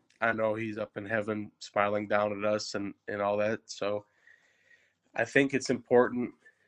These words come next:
to focus on the good. There are so many amazing experiences I had at Butler, and, you know, I reflect a lot, and I'm just like, you know, there were so many great times that I enjoyed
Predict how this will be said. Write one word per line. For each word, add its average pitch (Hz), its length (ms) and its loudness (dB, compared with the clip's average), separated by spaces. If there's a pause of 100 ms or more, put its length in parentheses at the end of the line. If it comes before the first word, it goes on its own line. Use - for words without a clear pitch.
(260)
to 123 120 -4
focus 113 380 4
on 110 140 6
the 101 60 -4
good. 131 400 4 (680)
There 113 240 -4
are 107 60 -6
so 127 200 0
many 120 200 2
amazing 117 380 2
experiences 113 760 -2
I 107 120 0
had 107 260 2
at 101 140 -6
Butler, 110 460 -2 (100)
and, 104 340 -4
you 107 120 -10
know, 107 100 0
I 110 180 6
reflect 113 720 0 (800)
a 107 40 -2
lot, 117 360 4 (500)
and 107 120 -12
I'm 107 200 -10
just 107 240 -12
like, 101 200 -2 (460)
you - 80 -16
know, 107 240 -6
there 104 140 -8
were 101 80 -12
so 127 220 2
many 113 200 -2
great 98 300 -4
times - 540 -6 (540)
that 104 140 0
I 104 160 2
enjoyed 107 460 -2